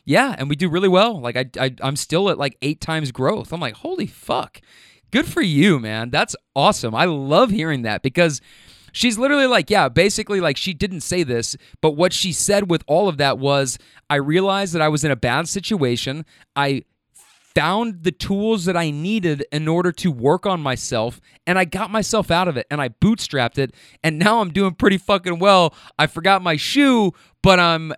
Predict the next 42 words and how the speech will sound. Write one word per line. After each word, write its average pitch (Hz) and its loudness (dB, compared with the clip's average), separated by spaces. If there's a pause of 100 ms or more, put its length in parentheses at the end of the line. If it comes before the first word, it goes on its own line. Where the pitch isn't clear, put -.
(120)
still 208 2
here 180 2
with 160 -2
clients 185 -4
at 165 -2
the 170 -4
Kentucky 165 -4
Derby. 135 2
Like, 123 -8
I'm 233 -10
kind 370 -8
of 320 -8
fucking 233 -6
doing 240 -2
pretty 208 -4
well." 147 0
I'm 202 -6
like, 151 -6 (340)
"That 160 -2
makes 170 0
me 143 -4
so 123 -2
happy 120 -2
to 110 -4
hear." 196 0 (640)
And 175 -2
so 180 2 (120)
as 165 0
we're 165 2 (200)
headed 170 -2
on 151 -2
our 139 0
way 127 0
back, 127 -2 (800)
um, 107 -2
we 135 2
were 135 0
still 165 -2
talking 180 -8
about 135 -2
different 123 -6
stuff. 214 -2